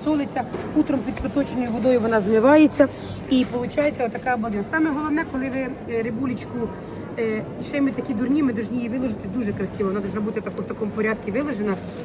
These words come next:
щоб ви ще ж вибрати могли, ви розумієте. Дівчатка, рибка, ви знаєте, що вона солиться сутки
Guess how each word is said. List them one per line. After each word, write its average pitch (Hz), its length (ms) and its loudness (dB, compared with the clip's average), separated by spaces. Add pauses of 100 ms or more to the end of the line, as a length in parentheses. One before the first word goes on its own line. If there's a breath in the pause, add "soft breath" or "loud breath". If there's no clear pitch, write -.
(160)
щоб 214 120 -2 (280)
ви 247 100 0
ще 220 140 -4
ж 185 60 -4
вибрати 226 380 -2
могли, 190 260 0
ви 196 140 0
розумієте. 196 460 -4 (380 loud breath)
Дівчатка, 226 540 0
рибка, 294 320 4
ви 254 80 4
знаєте, 247 280 4
що - 140 -2
вона 240 180 2 (100)
солиться 294 400 4 (460)
сутки 320 380 2